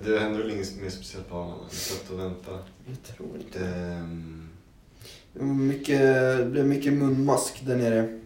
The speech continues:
Speaker 1: Ja.
Speaker 2: För de som inte visste det, Österrike är väldigt strikta på det.
Speaker 1: F F P två mask.
Speaker 2: F F P två, det blev en meme nästan.
Speaker 1: Mandigt.
Speaker 2: Mm.
Speaker 1: Ehm, ja,
Speaker 2: Yes.
Speaker 1: men, eh, så flyger vi in.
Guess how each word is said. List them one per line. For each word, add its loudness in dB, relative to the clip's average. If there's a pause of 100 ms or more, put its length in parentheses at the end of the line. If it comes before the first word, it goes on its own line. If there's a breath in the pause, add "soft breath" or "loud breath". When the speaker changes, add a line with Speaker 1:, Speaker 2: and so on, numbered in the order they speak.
(360)
Speaker 1:
Ja. 0 (260)
Speaker 2:
För -8
de -2
som -4
inte -2
visste 0
det, 2
Österrike -2
är 0
väldigt -4
strikta -12
på -10
det. 0
Speaker 1:
F 0
F 0 (160)
P -2 (180)
två 0 (200)
mask. -12
Speaker 2:
F -12
F -2 (120)
P 6
två, -2
det -4
blev 2
en 2
meme 0
nästan. 0
Speaker 1:
Mandigt. -4 (580 loud breath)
Speaker 2:
Mm. 2
Speaker 1:
Ehm, 2
ja, 10
Speaker 2:
Yes. -4
Speaker 1:
men, 8
eh, 6
så -4
flyger 2
vi 6
in. 0